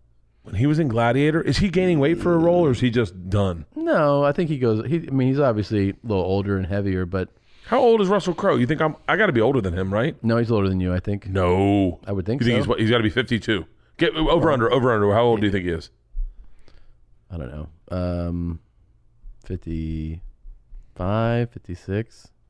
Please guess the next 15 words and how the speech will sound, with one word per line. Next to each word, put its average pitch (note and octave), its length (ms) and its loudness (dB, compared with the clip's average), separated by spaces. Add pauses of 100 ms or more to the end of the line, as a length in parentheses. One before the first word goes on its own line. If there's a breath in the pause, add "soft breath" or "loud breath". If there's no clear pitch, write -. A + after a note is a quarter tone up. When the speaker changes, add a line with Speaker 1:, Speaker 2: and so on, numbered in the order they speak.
(160)
Speaker 2:
No? C#3 240 -2 (920)
Speaker 1:
Fifty-two. - 560 -10
I, G#2+ 120 -2
I, G#2 400 0
I'd B2 80 -2
be, B2 80 0
I'd A#2+ 120 0
be D#3+ 80 0
shocked. - 260 -4
He's G#2+ 220 0
gotta A2+ 220 0
be A2 80 2
younger G2+ 340 0
than F#2 160 -4
Joe. E2+ 320 -10